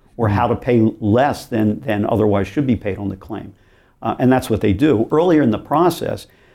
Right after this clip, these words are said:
they have what we refer to as a roundtable meeting, uh, or they often, uh, refer to as a forum, where a group of all those people will sit down and, to your point, Rob,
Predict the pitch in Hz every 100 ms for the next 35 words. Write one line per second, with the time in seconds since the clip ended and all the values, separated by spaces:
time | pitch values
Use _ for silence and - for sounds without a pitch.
0 | _ - 131 113 135 135 110 104 127 131
1 | 131 120 - 110 104 110 101 98 104 123
2 | 131 120 101 95 95 98 98 110 _ _
3 | _ _ 110 101 101 104 - 117 107 110
4 | 107 107 107 101 98 95 - 104 104 -
5 | - - 110 98 110 101 107 101 98 101
6 | - 139 135 113 92 - _ _ - 123
7 | 120 120 127 101 120 170 - 113 - 123
8 | 131 139 131 - 139 147 123 95 98 110
9 | - 127 123 123 127 117 117 _ _ _
10 | - 127 117 117 120 127 135 - 135 113
11 | - 107 95 92